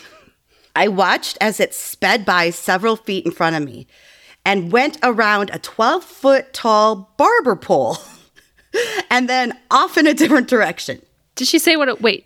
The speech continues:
Speaker 2: pause. Did
Speaker 1: Not
Speaker 2: she
Speaker 1: yet.
Speaker 2: say what it was? Okay.
Speaker 1: Not
Speaker 2: <laughs> I'm
Speaker 1: yet.
Speaker 2: like, did I miss
Speaker 1: Not
Speaker 2: that
Speaker 1: yet.
Speaker 2: part?
Speaker 1: No.
Speaker 2: Okay, whatever it was went up a barber pole.
Speaker 1: Well, it went around a barber
Speaker 2: Around it.
Speaker 1: pole. Let's,
Speaker 2: Okay,
Speaker 1: I, it's in the
Speaker 2: okay.
Speaker 1: grass,
Speaker 2: Yes,
Speaker 1: and it's
Speaker 2: and then,
Speaker 1: running,
Speaker 2: oh.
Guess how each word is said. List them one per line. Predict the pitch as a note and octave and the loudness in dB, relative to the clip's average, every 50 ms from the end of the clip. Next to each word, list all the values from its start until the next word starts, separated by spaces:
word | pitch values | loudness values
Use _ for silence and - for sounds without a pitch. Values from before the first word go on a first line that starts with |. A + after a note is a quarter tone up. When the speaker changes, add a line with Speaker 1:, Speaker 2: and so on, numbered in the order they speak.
| _ - | _ -4
Speaker 2:
pause. | - A#3+ G3 F3 F3+ - | -2 -2 -2 -2 -6 -2
Did | - C4 | 0 2
Speaker 1:
Not | C4+ D#4+ G#4 | 2 2 0
Speaker 2:
she | - E4+ | -2 -2
Speaker 1:
yet. | E4+ E4 | -2 -2
Speaker 2:
say | D4+ E4 | -2 -2
what | E4+ C4+ | -4 -6
it | G#3+ - | -6 -4
was? | F#3+ G3 G#3 A3 C#4+ E4 - - - _ | -2 0 2 2 2 0 -2 -8 -6 _
Okay. | - D#4+ D#4 C4+ - - | -2 0 0 0 0 0
Speaker 1:
Not | B3 A#3+ C#4 | 0 0 0
Speaker 2:
<laughs> | - | 0
I'm | A#4+ | 0
Speaker 1:
yet. | A4+ | 0
Speaker 2:
like, | A4+ A#4 - - | 0 0 -2 -2
did | C4 C#4 | 0 0
I | D#4 D#4 D4 | 0 2 2
miss | B3 - D#4+ | 0 0 2
Speaker 1:
Not | D#4+ | 2
Speaker 2:
that | F#4+ A#4+ F#4+ F#4 G4 A4+ A#4 | 2 2 2 0 0 0 -2
Speaker 1:
yet. | - - | -2 0
Speaker 2:
part? | G#4 G#4 G#4+ G#4 - - - | 2 2 2 0 -2 -6 -2
Speaker 1:
No. | D#4 D#4 C#4+ B3+ C4+ F#4+ A#4 | 2 2 4 4 2 2 0
Speaker 2:
Okay, | C#4 C#4 - - - - | -2 0 -2 -2 -2 -2
whatever | G#3+ A#3+ A#3+ F3 B3 C#4+ - G4 | -2 0 0 0 -2 -2 -2 -4
it | G4+ E4+ | -2 0
was | C#4 C#4+ C4 B3+ B3+ A#3+ A#3+ | 2 2 2 2 2 0 0
went | A#3+ A#3 A#3 | 0 2 2
up | A3+ G#3+ - - | 0 0 -2 -8
a | |
barber | F#3+ - G3+ F#3+ F#3 - - - | -4 -2 0 0 0 -2 -4 -10
pole. | - - - - - - G#3 - _ _ _ _ _ _ _ | -10 -10 -12 -12 -12 -16 -20 -20 _ _ _ _ _ _ _
Speaker 1:
Well, | A3+ A#3+ A3 | 2 2 2
it | G#3 G#3 | 0 -2
went | G#3+ A3+ - - | -4 -6 -4 -4
around | G3 F#3+ F3 D#3+ G#3+ G#3+ A3 A3 A3+ A#3 A#3 A#3 A3+ G#3 | -6 -6 -2 0 0 2 2 2 2 0 0 0 0 0
a | G#3 | 0
barber | E3 F#3 F3+ E3 E3 | 0 0 0 2 2
Speaker 2:
Around | A3 G#3+ G#3 G3 G3 F#3+ | 0 0 -2 -2 -4 -2
it. | F#3 | -2
Speaker 1:
pole. | G3+ F#3+ - C3+ - - - | -2 -2 -2 -2 -6 -12 -2
Let's, | - A#3 A#3 A#3 - | 0 0 0 0 -2
Speaker 2:
Okay, | - - | -4 -2
Speaker 1:
I, | G#3 B3 A3+ | -2 0 0
it's | B3 A#3 C4+ | 0 0 2
in | D4 D4+ D#4 | 4 6 6
the | F#4+ | 4
Speaker 2:
okay. | D#4 | 4
Speaker 1:
grass, | - C4 B3+ A#3 G#3+ G3 G3 A#3+ D#4+ - - - - - - _ _ _ _ | 2 2 2 2 2 0 0 -2 -4 -8 -10 -10 -12 -14 -16 _ _ _ _
Speaker 2:
Yes, | A#3 A3+ G3+ G3 | -6 -4 0 0
Speaker 1:
and | G3 G3+ | 2 2
it's | F#3 - - | 0 -2 -4
Speaker 2:
and | A3 A3 | -4 -2
then, | G3+ G3 | 2 2
Speaker 1:
running, | A3+ A3 G3 F3 E3 | 2 2 2 2 2
Speaker 2:
oh. | E3 - - | 0 0 -2